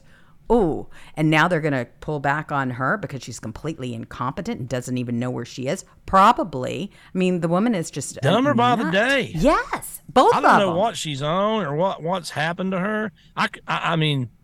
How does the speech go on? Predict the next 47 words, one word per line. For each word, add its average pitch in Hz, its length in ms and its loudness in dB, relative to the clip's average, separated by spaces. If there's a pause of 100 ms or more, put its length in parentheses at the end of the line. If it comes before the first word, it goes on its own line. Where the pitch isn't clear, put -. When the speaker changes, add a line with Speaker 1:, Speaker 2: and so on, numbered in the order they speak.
(160)
Speaker 2:
she - 180 -4
never 214 280 0
was 180 220 0
the 143 40 -8
brightest 156 420 -4
tool, 180 300 -6
you 147 100 -4
know, 151 200 0
<laughs> - 80 -6
the, 165 140 -2
the 139 100 -2
sharpest 170 480 -2
tool 175 240 -2
in 143 80 -2
the, 127 140 -6 (500)
in 131 120 -2
the 127 120 -2
shed. 147 500 -2 (720)
But, 320 60 0
Speaker 1:
<laughs> - 20 0
Speaker 2:
um, 123 340 -2 (500)
Speaker 1:
No. 180 180 2
Speaker 2:
but - 60 -4
she, 185 380 -2
but 180 240 0
when 202 140 0
she 247 140 0
was 233 80 -2
a 202 80 -2
senator, 233 420 0
she 208 160 -8
at 185 60 -6
least 208 360 -4
could 165 140 -8
ask 165 420 -2
questions 160 640 -2
at - 160 -6
committee 143 400 -4
hearings 165 400 -2
or 113 80 -8
whatever. 160 500 -2
She 135 220 -10
at - 80 -14
least 156 320 -2
sounded, 143 480 -2 (680)
uh, - 60 -6 (240)
uh, 98 280 -6